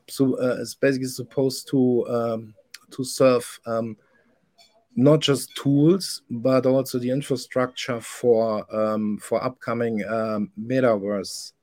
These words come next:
um, requirements. So, um, we started back then, uh, on, uh, on Ethereum with, uh, Rarity Garden Unicorns. And, um,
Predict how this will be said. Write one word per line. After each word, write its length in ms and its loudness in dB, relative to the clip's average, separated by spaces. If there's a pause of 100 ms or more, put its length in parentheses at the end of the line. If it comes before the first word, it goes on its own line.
um, 440 -4 (200)
requirements. 640 -4 (960)
So, 380 6 (140)
um, 480 -2 (200)
we 320 2
started 800 2 (100)
back 420 -2
then, 520 2
uh, 260 -2
on, 440 -2
uh, 320 -4
on 100 -4
Ethereum 640 -2
with, 380 0
uh, 500 -4
Rarity 300 0
Garden 280 0
Unicorns. 760 -4 (880)
And, 580 2
um, 460 -2